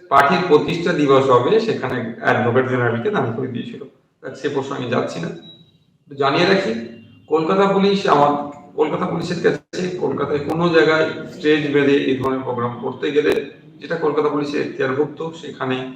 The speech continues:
তাদের একটা অনুমোদনের প্রয়োজন হয়। রাজ্যের অন্য জায়গায় না হলেও কলকাতার ক্ষেত্রে প্রয়োজন হয়। অনুমোদনের জন্য যে ফর্ম বা ফরম্যাট আছে সেই মতো আমরা অ্যাপ্লিকেশন করেছিলাম, কিন্তু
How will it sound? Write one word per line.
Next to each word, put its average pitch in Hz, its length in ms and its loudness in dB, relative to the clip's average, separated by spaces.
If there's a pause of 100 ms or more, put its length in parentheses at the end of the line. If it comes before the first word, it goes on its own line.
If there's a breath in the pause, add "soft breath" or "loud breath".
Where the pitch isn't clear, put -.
(320)
তাদের 131 280 6 (680)
একটা 180 140 -2 (100)
অনুমোদনের 131 600 2
প্রয়োজন 123 400 4
হয়। 117 140 -2 (200)
রাজ্যের 190 300 6
অন্য 196 120 6 (120)
জায়গায় 190 240 6 (120)
না 160 120 6
হলেও 156 200 6 (260)
কলকাতার - 400 -2
ক্ষেত্রে - 300 -6 (1120)
প্রয়োজন 135 340 0 (100)
হয়। 127 160 2 (680)
অনুমোদনের 214 600 6
জন্য 214 160 8 (220)
যে 180 100 4 (1000)
ফর্ম 147 300 0 (420)
বা 151 80 2 (120)
ফরম্যাট 143 420 6
আছে 180 140 -2 (100)
সেই 147 180 4
মতো 139 200 0
আমরা 135 140 2
অ্যাপ্লিকেশন 127 460 -2 (140)
করেছিলাম, 165 400 -2 (180)
কিন্তু 135 240 -2